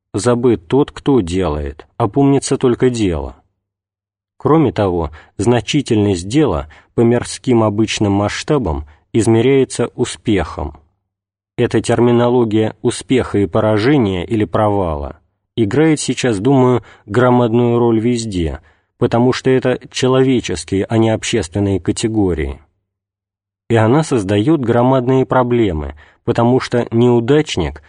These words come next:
клеймится как обществом, так и своей совестью.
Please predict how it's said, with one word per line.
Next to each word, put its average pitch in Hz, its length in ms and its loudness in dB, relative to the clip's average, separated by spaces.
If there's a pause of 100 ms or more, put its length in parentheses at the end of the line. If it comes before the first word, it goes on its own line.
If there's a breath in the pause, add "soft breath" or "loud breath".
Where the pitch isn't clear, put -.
(160 soft breath)
клеймится 120 680 2
как 104 280 -2
обществом, 135 680 0 (180 loud breath)
так 127 220 0
и 123 40 2
своей 120 420 0
совестью. 80 840 -4